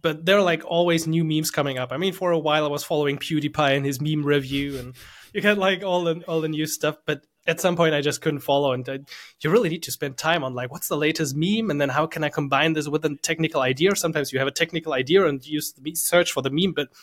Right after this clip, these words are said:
anyway, we're already pretty deep down in, in Supabase, in DevRel and everything.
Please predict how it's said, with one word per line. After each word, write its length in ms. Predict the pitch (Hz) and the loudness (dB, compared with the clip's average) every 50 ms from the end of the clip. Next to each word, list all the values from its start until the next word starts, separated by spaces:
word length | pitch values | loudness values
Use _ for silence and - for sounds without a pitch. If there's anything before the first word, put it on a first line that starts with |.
| - - - - - - _ _ _ | -20 -20 -20 -20 -20 -20 _ _ _
anyway, 380 | - 226 226 202 165 139 123 - - - - - _ - | 2 4 4 4 4 0 -2 -6 -12 -20 -20 -20 _ 2
we're 200 | 180 254 330 311 | 2 4 4 4
already 300 | 240 233 247 240 226 214 | 4 4 4 4 2 0
pretty 280 | - - 294 269 240 | -4 -4 -2 -2 -2
deep 300 | 165 135 170 214 196 165 | -2 -4 -8 -8 -6 -2
down 340 | 160 165 170 185 196 190 190 | 2 4 4 6 4 2 0
in, 400 | - 165 170 165 160 160 160 160 | -2 -4 -4 -4 -4 -6 -6 -8
in 120 | 165 156 | -8 -6
Supabase, 600 | 151 - 202 202 180 170 165 160 156 160 160 160 | -6 -6 -4 -4 -2 0 2 4 4 4 4 2
in 80 | 143 139 | 0 -2
DevRel 400 | 143 160 156 - 165 156 147 139 | -2 -2 0 0 0 0 0 0
and 80 | 131 135 | 0 -2
everything. 500 | 147 143 139 - - 127 139 165 190 | -2 -2 -4 -4 -4 -6 -6 -8 -8